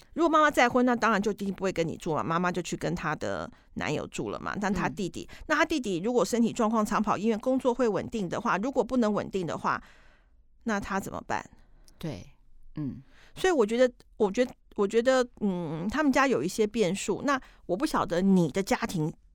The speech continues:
Speaker 1: 是怎么样。
Speaker 2: 对。
Speaker 1: 好，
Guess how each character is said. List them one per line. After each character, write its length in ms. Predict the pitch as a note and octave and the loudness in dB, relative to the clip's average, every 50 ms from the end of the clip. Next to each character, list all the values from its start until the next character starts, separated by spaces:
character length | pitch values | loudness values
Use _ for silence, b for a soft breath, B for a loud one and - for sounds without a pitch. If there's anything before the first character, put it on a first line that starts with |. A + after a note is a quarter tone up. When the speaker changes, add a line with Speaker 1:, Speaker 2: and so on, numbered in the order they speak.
| _ - | _ -18
Speaker 1:
是 160 | - - - G#3 | -14 -10 -10 -8
怎 160 | - - - - | -8 -8 -10 -10
么 60 | - | -6
样。 220 | - D3 B2 - - - _ _ _ _ _ _ _ - | -4 -4 -4 -4 -8 -16 _ _ _ _ _ _ _ -12
Speaker 2:
对。 320 | - F3 D3+ C3+ G#2 - - _ _ _ _ _ _ _ _ _ _ _ _ _ _ _ _ - | -10 -10 -8 -8 -12 -16 -20 _ _ _ _ _ _ _ _ _ _ _ _ _ _ _ _ -12
Speaker 1:
好， 200 | - - - | -10 -10 -10